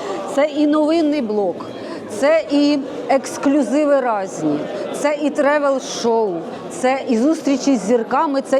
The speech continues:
і інтерв'ю, в общем, все-все-все. І на тлі цієї шикарнючої інформації, да, бубка, боїться манюня, я оголошую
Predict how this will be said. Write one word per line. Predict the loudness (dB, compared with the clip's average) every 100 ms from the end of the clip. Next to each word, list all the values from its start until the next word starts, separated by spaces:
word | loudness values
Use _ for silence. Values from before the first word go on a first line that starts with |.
| 2
і |
інтерв'ю, | 2 2 0 0 2 2
в | 2
общем, | 0 0 -2
все-все-все. | 0 0 0 0 -2 0 -2 -2 -8 -8 -8 -8 -2
І | 2 4 2 -2 -6 0
на | 2 2
тлі | 2 2
цієї | 2 2 2
шикарнючої | 0 -2 2 0 2 0 -2 -2 -2 0 2
інформації, | 0 2 -2 0 -2 -2 -2 0 0 0 0
да, | -2 -4 -6 0
бубка, | 0 0 -4 -4 -6 -8 -8 -10 -10 -2
боїться | 0 0 -2 -2 0
манюня, | 0 -2 -2 -4 -8 -8 -6 -6 -8 -8 -2
я | 2 2 0 -2 -10 -10 0
оголошую | 2 4 0 0 -2 -2 0